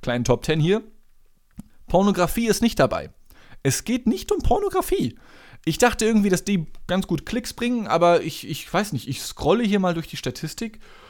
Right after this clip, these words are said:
Pornografie? Nee, Bürokratie kommt auf Platz sechzehn. Ja? Äh, was, was, was soll das denn bitte? Bürokratie ist vor Pornografie.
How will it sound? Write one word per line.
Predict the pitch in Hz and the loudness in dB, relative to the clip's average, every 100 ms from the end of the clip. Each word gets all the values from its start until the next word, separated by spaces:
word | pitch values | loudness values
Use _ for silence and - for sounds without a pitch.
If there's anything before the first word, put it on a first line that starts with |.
| - - - - - - - | -20 -20 -20 -20 -20 -20 -14
Pornografie? | - 175 180 151 135 - 135 190 233 190 | -4 0 2 2 0 -2 0 2 4 4
Nee, | 208 190 | 4 4
Bürokratie | 117 156 247 277 - 127 - 131 | 4 4 4 4 4 0 2 0
kommt | 110 - 185 | 2 2 2
auf | 143 - | 2 -2
Platz | - 135 - | 0 0 -2
sechzehn. | 127 113 190 196 - - - 110 - - - - | -8 -2 -2 -2 -6 -8 -8 -12 -16 -20 -20 -4
Ja? | - 175 196 - _ - | 0 0 -2 -14 _ -16
Äh, | 127 151 151 | -2 0 2
was, | 151 | 0
was, | 185 - 160 | 2 0 0
was | 156 180 | -2 2
soll | 196 | 2
das | 202 - | 2 -2
denn | 170 117 | -2 -2
bitte? | 110 107 - - - | -2 -4 -8 -18 -6
Bürokratie | 185 226 247 220 214 214 | -2 0 0 -2 -2 -2
ist | 202 | -2
vor | - 180 | 0 -2
Pornografie. | - 202 185 180 - - 226 | 0 0 0 -2 -4 -6 -6